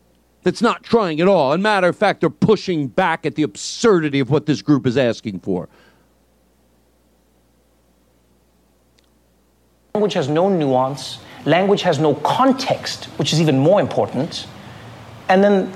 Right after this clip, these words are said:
Speaker 2: they want to imply that there is some sort of intention on people even when there isn't, right? Of all the people you can come for, all the people,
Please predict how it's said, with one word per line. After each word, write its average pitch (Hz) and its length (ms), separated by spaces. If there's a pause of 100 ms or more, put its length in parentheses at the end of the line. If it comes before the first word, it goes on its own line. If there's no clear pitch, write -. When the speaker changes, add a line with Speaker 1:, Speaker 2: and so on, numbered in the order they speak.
(180)
Speaker 2:
they 180 80
want 202 160
to 202 160
imply 175 580
that 143 160
there 160 100
is 151 80
some 180 140
sort 180 160
of 156 80
intention 160 480
on 139 80
people 151 300
even 139 140
when 127 120
there 120 160
isn't, - 400 (460)
right? 180 140 (360)
Of 185 140 (160)
all 302 160
the 269 80
people 226 240
you 180 100
can 170 140
come 147 180
for, - 260 (300)
all 240 200
the 190 60
people, 151 340